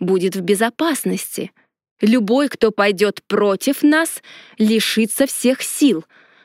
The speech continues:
но сначала магических. Мир признал нас с драконом своими хранителями равновесия и правосудия. И вдруг я словно проснулась ото сна. Тяжело дыша,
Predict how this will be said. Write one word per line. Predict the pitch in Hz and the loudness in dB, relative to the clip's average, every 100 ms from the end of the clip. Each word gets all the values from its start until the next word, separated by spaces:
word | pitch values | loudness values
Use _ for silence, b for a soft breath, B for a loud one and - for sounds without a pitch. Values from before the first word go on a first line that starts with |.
| b | b
но | - 196 | -2 -2
сначала | 180 185 180 - 170 185 | 0 -4 -2 -4 -2 0
магических. | 226 262 320 247 - - - - - _ _ _ _ _ _ _ _ _ - | 0 2 2 0 -4 -10 -12 -16 -16 _ _ _ _ _ _ _ _ _ -2
Мир | 220 226 311 - | 2 2 2 0
признал | 220 214 208 214 202 | 0 0 2 0 0
нас | 190 214 - | 0 -2 -4
с | 175 | -6
драконом | 175 185 - 277 302 294 - B B | -4 -4 -2 0 2 0 -4 B B
своими | - 208 214 247 247 | -4 0 2 2 2
хранителями | 190 214 196 196 277 - 262 254 247 - | 0 0 0 2 0 0 2 2 -2 -2
равновесия | 202 196 185 160 180 262 - 262 254 247 B B B | -2 0 -2 0 0 -2 -2 0 0 -4 B B B
и | 202 214 | -2 -2
правосудия. | 202 196 180 - - 180 - 151 190 _ _ _ _ _ _ _ _ _ _ _ _ _ _ _ _ | -2 -4 -4 -6 -4 -4 -4 -8 -8 _ _ _ _ _ _ _ _ _ _ _ _ _ _ _ _
И | 226 | 0
вдруг | 226 196 359 381 | 0 2 2 2
я | 208 208 | 0 0
словно | 202 262 320 277 | 0 -2 0 0
проснулась | - 202 - 220 247 226 - | -2 -4 -2 -2 -2 -4 -8
ото | 190 214 | -6 -6
сна. | 220 - 185 170 - _ _ _ _ _ _ _ _ | -6 -4 -4 -6 -14 _ _ _ _ _ _ _ _
Тяжело | - 214 254 277 | 0 2 2 2
дыша, | 226 214 - 285 330 | 2 0 0 0 0